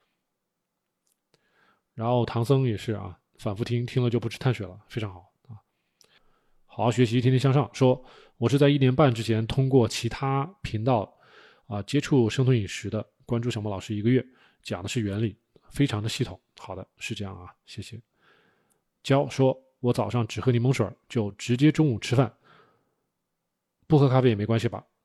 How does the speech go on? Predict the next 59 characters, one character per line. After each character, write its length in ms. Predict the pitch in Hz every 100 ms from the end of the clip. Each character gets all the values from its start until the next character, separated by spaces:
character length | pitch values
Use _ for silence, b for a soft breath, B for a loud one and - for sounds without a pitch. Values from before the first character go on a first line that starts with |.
| _ -
没 80 | 117
有 80 |
关 120 | 104 98
系， 200 | - - _ _ _ _ _
你 120 | 131
只 100 | 113
要 80 | 120
觉 140 | 117
得 60 | 117
没 120 | 117
有 140 | 120 107
任 140 | 135
何 100 | 120
的 60 | 110
不 100 | -
适， 220 | - 123
就 100 | 123
可 100 | 117
以 40 |
不 100 | 113
用 100 | 147
喝 120 | 120
咖 100 | 104
啡 180 | 98 98 - -
啊， 220 | 98 82
没 120 | 117 107
有 60 |
关 120 | 104
系。 180 | 95 - _ b b b b b b _ _ _ _ _ _ _ _ _ _ _ _ _ _ _ _ _ _ _ _ _ _ _ _ _ _ _ -
之 180 | 202
所 120 | 190 135
以 40 |
让 340 | 120 123 117
大 120 | 107 127
家 80 |
喝 140 | 120 135
咖 140 | 131
啡 140 | 123 127
呢， 240 | 113 - - _ _ _ -
有 300 | - 208 202 _
一， 200 | 160 202 -
一 140 | 185 226
到 100 | 190
两 220 | 117 101
个 60 |
好 200 | 151 107
处， 240 | - 143 - _ -
就 120 | 180
是 100 | 175
有 120 | 123
些 80 | 131
朋 320 | - - 135
友 180 | 127 - B B B B
可 140 | -
能 280 | 120 131 160 - _ _ _
比 100 | 120
较 100 | 117
心 180 | - 165
切， 200 | 196